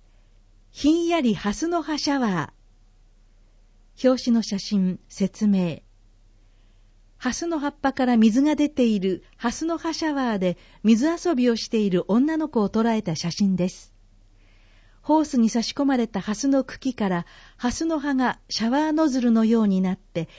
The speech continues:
細かい水を降らせています。表紙の写真、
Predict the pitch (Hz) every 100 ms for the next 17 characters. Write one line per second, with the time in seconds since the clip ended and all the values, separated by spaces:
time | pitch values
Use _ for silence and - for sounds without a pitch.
0 | - - 247 294 302 285 214 208 233 247
1 | 226 226 220 180 165 147 143 160 - -
2 | _ _ _ _ _ _ _ _ _ _
3 | _ _ _ _ _ _ _ - 254 240
4 | 226 214 202 185 196 185 180